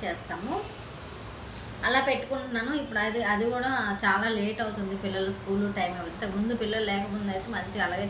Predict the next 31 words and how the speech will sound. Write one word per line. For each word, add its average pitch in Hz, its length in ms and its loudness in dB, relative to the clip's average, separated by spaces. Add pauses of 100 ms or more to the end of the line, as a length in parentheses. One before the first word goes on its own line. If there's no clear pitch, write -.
చేసుకొని 180 380 -4
తినేవాళ్ళం. 170 480 -2 (560)
పిల్లలు 247 320 4
పుట్టినాక 208 600 -2
వాళ్ళు 196 240 2
స్కూల్, 220 320 0 (280)
స్కూల్కి 254 360 2
వెళ్ళడం 240 300 4
స్టార్ట్ 208 420 4
అయిందంటే 208 560 -2
ఇంకా 202 180 -2
అన్నీ 196 200 0
త్వర 185 200 0 (100)
త్వరగా, 214 240 2
త్వర 180 180 -2
త్వరగా 208 420 2
చేయాలి 190 260 2
కాబట్టి 190 240 -2
లేట్ 202 380 -2
అయిపోతుందని 180 580 -6
చెప్పేసి 202 360 -4 (520)
నేను 262 220 4
ఇడ్లీ 220 260 4
కుక్కర్ 208 240 2
అయితే 202 240 2
తీసుకున్నాను. 180 500 -2 (400)
నేను 240 200 0
కుక్కర్ 269 300 2
కాదు, 196 220 4
నార్మల్ 190 340 0
కడాయి 190 240 2